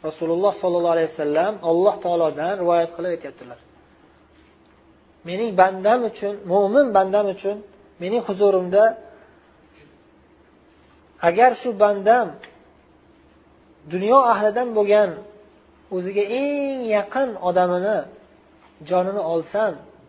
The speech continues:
va bu bandam ana shunga qarshi, ana shuning qarshisida mendan ajru savob kutsa, ihtasabahu." Men uni eng yaqin qarindoshini, eng yaqin odamini, eng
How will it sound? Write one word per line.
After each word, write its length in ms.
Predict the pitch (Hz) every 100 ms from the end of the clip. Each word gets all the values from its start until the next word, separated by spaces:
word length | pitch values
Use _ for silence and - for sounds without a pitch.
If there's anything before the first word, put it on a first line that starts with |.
| _ _ _ _ _ _ _ -
va 180 | 175 196
bu 140 | 175 240
bandam 420 | 214 202 202 208 175
ana 180 | 180 190
shunga 400 | - 220 220 226
qarshi, 520 | - 196 208 - 214 165 - - _ _ _ _ _ _
ana 120 | 180 185
shuning 240 | 202 247
qarshisida 720 | - 196 185 - - 185 214 185 139 - - _ _ _ _ _ _ _ _ 160
mendan 380 | 170 175 180 165 180
ajru 340 | 190 185 170
savob 340 | - 165 214 214
kutsa, 380 | - - - 190 180 - - _ _ _ _ -
ihtasabahu." 720 | - - 151 151 135 120 - _ _ _ _ _ _ _ _ _ _ _ 185
Men 160 | 240
uni 180 | 226 226
eng 240 | 262 330 311
yaqin 360 | 240 - 220 196 -
qarindoshini, 720 | - 190 190 190 180 185 180 180
eng 220 | 247 254
yaqin 280 | 226 196 190
odamini, 500 | 180 180 180 185 180 - - _ _ _ _ _ -
eng 200 | 233